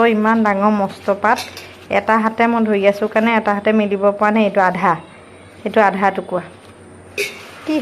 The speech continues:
হ'ব? কেনেকে, মানে, মানুহে মানুহক ঠগি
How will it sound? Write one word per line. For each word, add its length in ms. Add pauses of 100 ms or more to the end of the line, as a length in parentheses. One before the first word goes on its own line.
হ'ব? 240 (2250)
কেনেকে, 420
মানে, 300
মানুহে 420
মানুহক 360
ঠগি 240